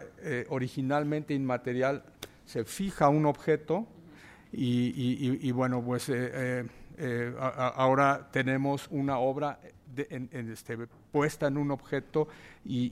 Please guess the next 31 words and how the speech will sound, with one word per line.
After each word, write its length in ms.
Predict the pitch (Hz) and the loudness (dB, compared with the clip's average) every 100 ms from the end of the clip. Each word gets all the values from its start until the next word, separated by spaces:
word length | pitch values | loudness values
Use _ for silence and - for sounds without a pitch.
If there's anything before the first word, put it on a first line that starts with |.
| 139 | 2
y 120 | 127 | 2
eso 220 | 143 156 | 2 2
nos 300 | 147 131 107 | 2 2 2
lleva 320 | 131 127 135 131 | 0 4 2 2
a 280 | - 123 120 | 0 -2 0
otros 540 | 123 123 - 120 117 - | -2 -4 -4 -6 -8 -4
campos 600 | 135 135 131 131 113 - | 0 0 0 -4 -4 -4
del 220 | 117 110 | -4 -2
derecho, 540 | 120 123 175 - 123 - - - - | -2 0 -2 -4 -6 -8 -20 -20 -10
eh, 500 | 135 117 110 107 107 - 170 | 2 4 4 2 0 -4 -2
eh, 420 | 120 113 110 - - - | 0 2 0 -6 -14 -8
principalmente 800 | - 131 113 127 147 147 147 139 | 4 6 6 6 8 8 6 4
aquellos 340 | 139 147 135 | 4 4 2
campos 260 | - 139 135 | 2 0 2
del 120 | 123 | 0
derecho 280 | 117 120 139 | 2 0 0
que 120 | 123 | -4
tienen 320 | 117 120 120 | -2 0 -2
que 160 | 110 117 | -2 -2
ver 300 | 113 120 120 | 2 0 0
con, 420 | - 117 117 113 - | 0 2 2 -4 -10
eh, 840 | 127 113 107 107 104 107 107 - - | -4 -2 -2 -2 -4 -4 -6 -8 -10
pues, 240 | - 110 - | -2 -2 -2
no 80 | |
sé, 220 | 101 160 170 | -4 -2 -4
con, 360 | - 101 98 | -4 -4 -6
con 460 | 104 - 104 113 156 - | -8 -6 -4 -6 -8 -10
el, 380 | 127 110 113 113 | -6 -4 -4 -2
los 180 | 113 - | -2 -2
temas 560 | 123 117 123 113 - - | 0 0 0 -2 -8 -6
de 320 | 107 104 | -4 -2